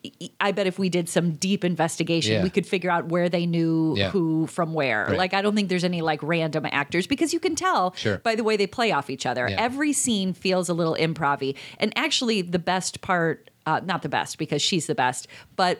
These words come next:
Speaker 1: the whole, there's so many conversations going on. You know, we talked about this on Zen Parenting Radio. Do you remember this?
Speaker 2: Bridesmaids?
Speaker 1: Yes.
Speaker 2: No, I don't
Speaker 1: Yeah,
Speaker 2: remember
Speaker 1: I
Speaker 2: that.
Speaker 1: remember having this conversation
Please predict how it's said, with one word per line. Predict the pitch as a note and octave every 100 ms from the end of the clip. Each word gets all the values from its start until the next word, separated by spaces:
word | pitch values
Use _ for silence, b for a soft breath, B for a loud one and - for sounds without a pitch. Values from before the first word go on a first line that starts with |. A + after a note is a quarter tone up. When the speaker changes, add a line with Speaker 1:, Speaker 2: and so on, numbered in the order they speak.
| -
Speaker 1:
the | G3+
whole, | G3+ A#3+
there's | A3 C4 B3+
so | - G3 D4 F4
many | F4 C#4+
conversations | A#3 A3 F#3+ F3+ E3+ E3+ D#3+
going | D3+ C#3
on. | C3 -
You | B3
know, | D#4+
we | F#4 F4+
talked | G3+ F#3
about | E3
this | D3+ C#3+
on | D3
Zen | C#3+ C#3
Parenting | C3+ C3+ C3
Radio. | C3+ C3 G2+ A#2
Do | D#3+
you |
remember | D#3+ D3+
this? | F#3 B3 -
Speaker 2:
Bridesmaids? | G#2 C#3+ A3+ E4 C4+ -
Speaker 1:
Yes. | E4 C#5 G#4+ - -
Speaker 2:
No, | A2 G2+
I | F#2+
don't | A#3+
Speaker 1:
Yeah, |
Speaker 2:
remember | G2+ G2+
Speaker 1:
I | A3+
Speaker 2:
that. | B3
Speaker 1:
remember | C4+ C#4 D4+
having | C#4+ C4+
this | A#3+ A3+
conversation | A3+ A3 G#3 D4 C#4+ F#3+ E3+